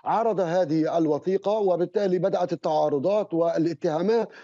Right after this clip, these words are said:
والتسريبات، وبدأ الكل يعني يناكف. آفي ديختر يعني يتهم سموتريش: "أنك لست عسكري ولا تعرف، آه، كيفية"، والحديث عن نوعية أسرى أحكامهم عالية، وبالتالي لا يمكن. وعاد من جديد مرة أخرى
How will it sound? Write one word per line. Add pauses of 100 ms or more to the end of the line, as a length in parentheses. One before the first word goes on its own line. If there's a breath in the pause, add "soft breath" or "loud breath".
(160 loud breath)
والتسريبات،
وبدأ
الكل (300 loud breath)
يعني
يناكف.
آفي
ديختر
يعني
يتهم
سموتريش:
"أنك
لست
عسكري
ولا
تعرف، (360 loud breath)
آه،
كيفية"،
والحديث
عن
نوعية
أسرى (100)
أحكامهم
عالية، (280 loud breath)
وبالتالي
لا
يمكن.
وعاد
من
جديد
مرة
أخرى